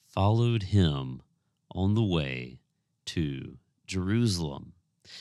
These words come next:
Now, it actually just ends with "on the way," but we know that is "on the way to Jerusalem." And isn't that beautiful that we're reading this story?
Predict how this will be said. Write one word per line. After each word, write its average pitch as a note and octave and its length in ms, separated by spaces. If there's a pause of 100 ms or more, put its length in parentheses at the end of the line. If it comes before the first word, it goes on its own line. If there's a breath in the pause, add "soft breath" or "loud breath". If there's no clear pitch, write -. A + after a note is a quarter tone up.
(140 loud breath)
Now, E2+ 160
it D#2+ 200
actually F#2 300
just D#2 200
ends D#2+ 220
with D#2 160
"on F2+ 220
the D2+ 60
way," F#2+ 340
but B1 120
we F2 140
know E2+ 140
that F2 220
is D#2+ 140
"on E2+ 220
the F2 80
way C#2+ 220
to C2+ 480 (420 loud breath)
Jerusalem." F#2+ 680
And - 100
isn't D3 320
that F2+ 320
beautiful G#2+ 800 (840 soft breath)
that G2 300
we're G#2 160
reading A#2+ 400
this G2 140
story? E2+ 520